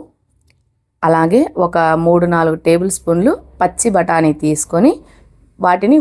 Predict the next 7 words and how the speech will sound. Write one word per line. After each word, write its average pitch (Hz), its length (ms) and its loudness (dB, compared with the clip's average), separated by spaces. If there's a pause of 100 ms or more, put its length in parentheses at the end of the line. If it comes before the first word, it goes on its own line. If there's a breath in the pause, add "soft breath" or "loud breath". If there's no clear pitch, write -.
(100)
ఉడికించాను. 180 640 0 (840)
అరకట్ట 202 480 -2 (160)
కొత్తిమీర, 190 400 2 (1300)
సన్నగా 226 440 2 (120)
తరిగిన 180 280 0 (240)
ఒక - 80 -6 (160)
చిన్న 220 160 -4